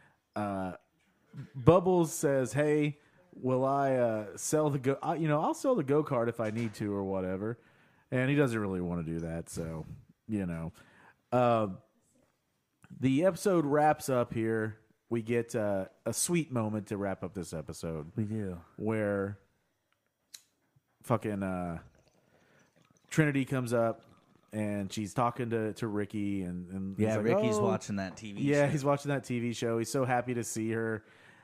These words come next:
Speaker 1: And, uh, you know, great. And
Speaker 2: On the
Speaker 1: Lucy's
Speaker 2: hood of his car, by the way.
Speaker 1: Yeah, Lucy gets rid of the, the lawsuit and all that shit. And then,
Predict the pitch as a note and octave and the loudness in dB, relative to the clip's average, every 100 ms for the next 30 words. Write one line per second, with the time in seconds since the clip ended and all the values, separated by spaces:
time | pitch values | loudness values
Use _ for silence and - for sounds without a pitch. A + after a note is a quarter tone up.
0 | - A#3 A#3 A#3 B3 C#4 C#4+ B3+ A#3 A3+ | -4 0 2 2 2 2 2 0 2 0
1 | A2 F#2 D3+ E3+ G3 G3+ G3+ A3 G#3 G3 | 0 0 0 2 4 4 4 4 4 0
2 | - G#3 F#3+ G2+ F2 E2 E2+ F3 D3+ D3 | -2 0 0 -2 -2 -4 0 4 4 4
3 | F3+ G3 A3+ G#3+ F3 F#3+ - E3+ E3+ D#3+ | 2 2 -2 -2 0 -2 -2 0 0 0
4 | E3 E3 D#3 - D#3+ D#3+ B2+ B2 B2 - | 0 0 -2 -4 -2 0 2 2 2 -2
5 | C3 B2 A#2+ A#2 A#2 A2 A#2+ A#2 A2 - | -2 0 0 -2 -4 -2 0 -2 -2 -2
6 | A2 A2 - - G#2+ G#2 G#2 G#2 G2 | 0 0 -2 -6 -4 -2 -2 -2 -4